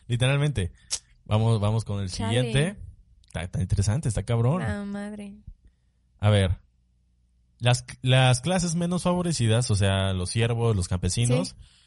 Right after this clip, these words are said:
Speaker 1: eh, carecían de platos y cubiertos.
Speaker 2: Ajá.
Speaker 1: Y era costumbre de disponer los alimentos sobre una hogaza de pan,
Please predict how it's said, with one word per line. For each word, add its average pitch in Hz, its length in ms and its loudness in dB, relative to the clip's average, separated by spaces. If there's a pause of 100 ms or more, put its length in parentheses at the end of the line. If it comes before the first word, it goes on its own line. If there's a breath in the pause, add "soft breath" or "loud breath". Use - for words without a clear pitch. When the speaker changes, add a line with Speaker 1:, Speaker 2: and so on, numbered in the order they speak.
(200 soft breath)
Speaker 1:
eh, 113 720 4
carecían 127 500 2
de 131 120 2
platos 127 560 0
y 120 100 0
cubiertos. 123 680 0 (200)
Speaker 2:
Ajá. 214 340 -8
Speaker 1:
Y 120 80 2
era 165 160 4
costumbre 143 480 0
de 101 80 -4
disponer 101 440 -2
los 131 180 -2
alimentos 104 400 0
sobre 101 400 0
una 110 540 0
hogaza 101 580 -2 (500)
de 98 140 -2
pan, 104 260 -2